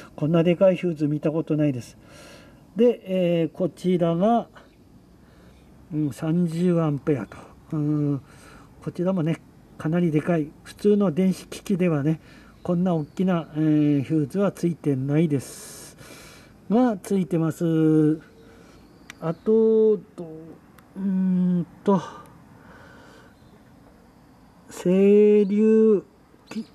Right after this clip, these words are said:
うん、整流はどこでやってんだろうね。うん、ちょっとここからはね、整流回路は見えないですね。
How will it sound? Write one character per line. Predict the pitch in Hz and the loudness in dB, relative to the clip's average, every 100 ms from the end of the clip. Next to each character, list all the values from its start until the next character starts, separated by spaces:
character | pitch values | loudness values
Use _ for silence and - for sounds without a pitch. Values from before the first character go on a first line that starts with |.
| - | -4
う | |
ん、 | 180 175 147 | 0 0 -2
整 | - 151 156 | -2 0 0
流 | 160 180 | 0 0
は | 180 | 0
ど | 147 135 | 0 -2
こ | 156 | -2
で | 170 | 0
や | 185 | -2
っ | |
て | 180 208 | -2 0
ん | |
だ | 180 | 0
ろ | 147 | 0
う | 135 | 0
ね。 | 160 170 - _ - - - - - - - - - | -2 -2 -10 _ -20 -20 -20 -20 -20 -20 -20 -20 -8
う | 143 | -4
ん、 | 139 143 131 | -2 -2 -4
ち | - | -2
ょ | |
っ | 208 | -2
と | - | -2
こ | - 202 | -6 -4
こ | - | -2
か | 214 214 | 0 2
ら | 180 | 2
は | 151 | 2
ね、 | 175 | 0
整 | - 196 196 196 | 0 2 2 4
流 | 196 196 | 2 2
回 | - 196 190 | 2 0 2
路 | 202 | 4
は | 202 170 156 151 - | 4 4 2 -2 -4
見 | 151 143 | -2 2
え | 156 160 | 2 2
な | 175 | 2
い | 165 | 2
で | 143 | 0
す | - | -2
ね。 | 151 | -4